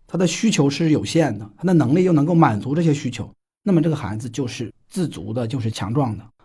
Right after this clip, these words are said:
呃，所以他一直在强调这个身心的平衡是一个人最幸福的、最重要的一个状态和标准。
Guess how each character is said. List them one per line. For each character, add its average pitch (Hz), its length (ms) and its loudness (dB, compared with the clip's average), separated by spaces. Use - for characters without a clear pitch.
呃， 165 100 -6
所 233 160 4
以 254 120 4
他 - 180 0
一 285 160 10
直 147 220 2
在 139 160 -2
强 110 260 -4
调 120 160 -6
这 151 100 -4
个 143 120 -2
身 226 320 4
心 214 260 2
的 180 140 -2
平 143 400 0
衡 107 280 -4
是 - 240 0
一 147 120 8
个 139 200 2
人 104 400 -4
最 226 180 0
幸 180 320 2
福 101 160 -8
的、 113 160 -6
最 160 220 0
重 151 240 0
要 139 240 -2
的 98 120 -12
一 90 220 -12
个 95 300 -14
状 151 200 2
态 107 140 -10
和 92 460 -14
标 107 180 -8
准。 98 160 -14